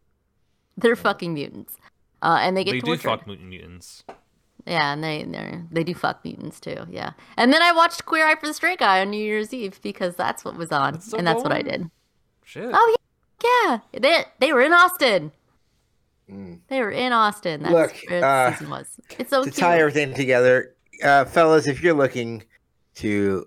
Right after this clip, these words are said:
Speaker 3: look, uh, G Q, uh, this upcoming year,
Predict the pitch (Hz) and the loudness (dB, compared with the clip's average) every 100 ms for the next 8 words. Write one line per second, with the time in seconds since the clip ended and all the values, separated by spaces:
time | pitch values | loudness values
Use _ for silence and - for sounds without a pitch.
0 | - 110 117 110 - - - 98 90 85 | -8 0 2 2 -4 -14 -6 -2 -2 -4
1 | 73 - 107 123 110 - 107 90 78 73 | -8 -14 -10 -8 -8 -6 -4 -4 -8 -12
2 | - 92 82 87 90 107 104 110 92 90 | -8 -8 -6 -10 -12 -10 -10 -8 -8 -8
3 | 87 82 85 | -8 -8 -10